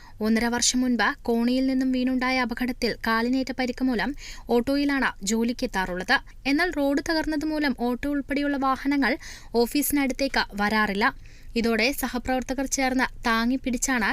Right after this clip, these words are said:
കൃഷ്ണകുമാറിനെ ഓഫീസിലെത്തിക്കുന്നത്. ഓഫീസിന് മുൻവശത്തുള്ള ഇരുന്നൂറ് മീറ്ററോളം വരുന്ന റോഡ് പല ഭാഗത്തും മണ്ണിളകിപ്പോയി ചെളി നിറഞ്ഞ അവസ്ഥയിലാണ്.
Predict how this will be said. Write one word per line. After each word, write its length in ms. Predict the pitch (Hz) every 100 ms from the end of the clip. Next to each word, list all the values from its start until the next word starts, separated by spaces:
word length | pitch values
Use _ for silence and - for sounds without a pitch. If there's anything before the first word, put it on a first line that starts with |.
| 277
കൃഷ്ണകുമാറിനെ 680 | 233 - 262 262 262 262 247 202 208
ഓഫീസിലെത്തിക്കുന്നത്. 840 | 220 262 - 196 - 185 190 202 277 - - 311
ഓഫീസിന് 460 | 320 370 359 427 415 -
മുൻവശത്തുള്ള 640 | 262 262 277 302 320 311 294 -
ഇരുന്നൂറ് 340 | 240 254 285 294
മീറ്ററോളം 380 | 285 269 285 285 285
വരുന്ന 220 | 277 269 - 226
റോഡ് 300 | 233 240 202 277 - - - -
പല 200 | 240 262 -
ഭാഗത്തും 400 | 285 285 - 277 226
മണ്ണിളകിപ്പോയി 640 | 240 247 269 262 269 277 262 -
ചെളി 200 | 240 262
നിറഞ്ഞ 220 | 269 262 254
അവസ്ഥയിലാണ്. 640 | 202 196 - 190 185 175